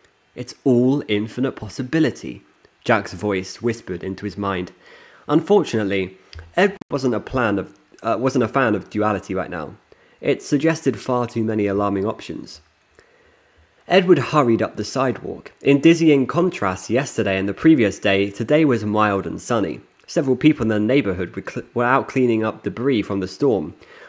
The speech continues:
A lot of branches had come down. Leaves and twigs were everywhere. Edward heard at least three leaf blowers and one lawnmower. The air smelled like mulch,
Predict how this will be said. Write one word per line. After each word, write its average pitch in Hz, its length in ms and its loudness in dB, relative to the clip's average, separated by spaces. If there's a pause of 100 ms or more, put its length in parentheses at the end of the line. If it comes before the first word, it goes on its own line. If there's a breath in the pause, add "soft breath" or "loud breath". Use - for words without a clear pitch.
A - 80 -6
lot 123 140 2
of 110 100 0
branches 120 460 -2
had 92 160 -8
come 101 180 -2
down. 95 380 -2 (160)
Leaves 113 260 -2
and 101 160 -4
twigs 113 540 -2 (320 soft breath)
were 104 180 -4
everywhere. 107 540 -4 (560 soft breath)
Edward 165 340 4
heard 117 380 0
at 95 180 -4
least 110 320 -2
three 127 300 -2
leaf 123 320 -2
blowers 85 400 -6
and 107 240 -2
one 98 240 0
lawnmower. 104 540 0 (840 soft breath)
The 170 120 6
air 175 220 6
smelled 131 380 -2
like 107 240 -2
mulch, 104 340 -4